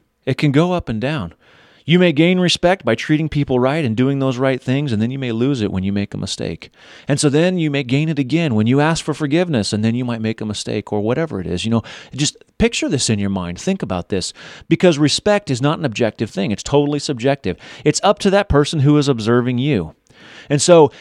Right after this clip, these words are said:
I want you to think about that in terms of your relationship. So many relationships have difficulties because they say that somebody has changed.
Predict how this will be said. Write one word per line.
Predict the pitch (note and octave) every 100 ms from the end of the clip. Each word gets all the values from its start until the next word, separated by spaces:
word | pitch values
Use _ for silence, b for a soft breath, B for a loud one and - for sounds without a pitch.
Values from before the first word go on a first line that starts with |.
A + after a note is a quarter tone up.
| B
I | C#3+
want | E3 G3+ -
you | E3
to |
think | - G#3+ F#3+
about | B2+ A2+
that | C3 -
in | C#3
terms | D3+ D3+ C3+
of | A#2+
your | C#3
relationship. | C3+ C3 D#3+ - A#2 A2
So | - G#3+
many | A#3+ G#3+
relationships | F3+ D3+ E3 - C#3+ C#3 -
have | A#2 G2+
difficulties | D#3 D#3+ A#2+ G#2 A#2 G2
because | A2+ C3 A2+
they | A2+
say | - B2
that | G#2+
somebody | A#2+ G#2+ F#2+
has | F2 -
changed. | C#3+ A2 E2+ -